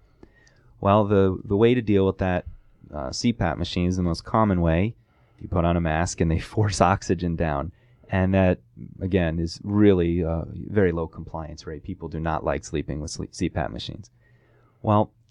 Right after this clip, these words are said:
with a smart pillow, with our fabric in a pillow, it can sense the position of your head and neck. And instead of changing the level of firmness to make you necessarily more comfortable the way the bed would,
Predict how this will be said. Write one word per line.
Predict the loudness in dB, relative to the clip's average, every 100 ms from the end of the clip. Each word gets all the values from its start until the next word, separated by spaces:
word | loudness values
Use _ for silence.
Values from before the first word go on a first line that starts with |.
| 2
with | 4
a | 4
smart | 2 2 4
pillow, | 4 6 4
with | 4
our | 2
fabric | 2 0 2 -2
in | -4
a | -4
pillow, | 0 0 0 -2 _ _ _ _
it | -4 0
can | -2
sense | 2 0 0
the | -4
position | 0 2 2 2 0
of | 0 2
your | 2
head | 2 0
and | 0
neck. | 0 0 -2 -10 -20 _ _ -6
And | 0 0
instead | 0 2 4 6
of | 6 4 -4 _ _ _ _ _ _ _ _ _ _ _ _ _ -4
changing | 0 2 4
the | 4
level | 4 4 2
of | 0
firmness | 0 0 -2
to | -4
make | -4 -4 -2
you | -2 -2
necessarily | -4 -2 -2 0
more | -2
comfortable | 0 -4 -2 -4
the | 0
way | 2 2
the | 2
bed | 4 4 2
would, | -2 -2